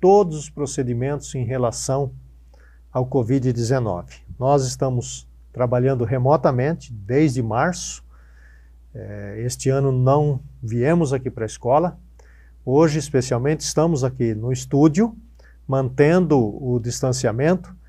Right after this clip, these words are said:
Temos apenas o nosso produtor, o Luciano, conosco, não tem mais ninguém aqui no estúdio. E eu aproveito pra deixar a você também um incentivo pra que tome todos os cuidados, em primeiro lugar com você mesmo,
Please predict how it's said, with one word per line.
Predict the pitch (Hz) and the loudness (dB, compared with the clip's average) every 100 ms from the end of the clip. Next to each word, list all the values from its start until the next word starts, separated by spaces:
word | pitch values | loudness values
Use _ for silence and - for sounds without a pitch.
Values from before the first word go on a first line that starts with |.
| - - - | -20 -14 -2
Temos | 143 139 | 0 4
apenas | 143 139 156 160 131 | 2 2 0 0 2
o | |
nosso | 131 139 139 | 2 2 2
produtor, | 127 139 117 113 135 165 151 | 0 0 2 0 4 6 4
o | |
Luciano, | 110 113 - 139 143 | 2 -2 0 2 2
conosco, | 131 113 139 175 139 | 0 2 2 2 -2
não | 120 | -4
tem | 113 131 | -2 -2
mais | 123 120 | -2 0
ninguém | 151 135 131 160 | 0 2 2 2
aqui | 156 127 | -2 -4
no | 113 | -6
estúdio. | 110 - 160 175 - - - - - - - - - | -8 0 2 0 -8 -20 -20 -20 -20 -20 -20 -20 -6
E | 143 | 2
eu | 175 | 4
aproveito | 208 214 196 170 214 247 | 4 4 4 4 2 0
pra | - 156 139 | 0 2 4
deixar | 143 131 123 117 | 2 0 -2 0
a | 117 | 0
você | 107 139 - 147 | 0 -4 0 0
também | 143 175 127 139 | 0 0 0 0
um | 147 | 0
incentivo | 156 - 196 175 143 147 139 - - - - - - - | -2 0 0 2 4 4 2 -16 -20 -20 -20 -20 -20 -4
pra | 127 | -4
que | 127 131 | -2 -4
tome | 131 151 147 | 2 4 4
todos | 143 165 180 147 | 2 4 4 4
os | 139 | -2
cuidados, | - 110 117 151 156 - - - - - - - - - - - - | 0 2 6 4 2 -12 -16 -20 -20 -20 -20 -20 -20 -20 -20 -20 -20
em | - | -12
primeiro | 123 120 131 | -4 0 2
lugar | 127 113 131 | 2 4 2
com | 127 127 | 2 -2
você | 123 - 160 | -2 2 4
mesmo, | 151 175 175 | 6 4 2